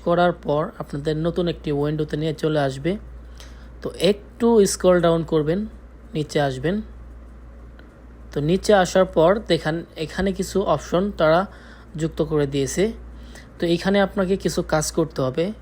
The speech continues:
সেইটা হচ্ছে আপনি দেখেন, লক্ষ্য করেন, আহ, উপরে লেখা আছে হচ্ছে বর্ডার নাম্বার, এবং কি এর নিচে আছে হচ্ছে রেসিডেন্ট, আহ, রেসিডেন্টি নাম্বার,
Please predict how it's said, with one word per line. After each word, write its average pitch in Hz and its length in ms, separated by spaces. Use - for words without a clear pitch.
সেইটা 151 300
হচ্ছে 160 240
আপনি 147 180
দেখেন, 151 240
লক্ষ্য 143 280
করেন, 165 180
আহ, 135 200
উপরে 160 320
লেখা 151 260
আছে - 180
হচ্ছে - 220
বর্ডার 165 420
নাম্বার, 123 260
এবং 170 160
কি 170 140
এর 165 160
নিচে 185 160
আছে 180 200
হচ্ছে - 260
রেসিডেন্ট, 190 500
আহ, 147 440
রেসিডেন্টি 202 500
নাম্বার, 147 300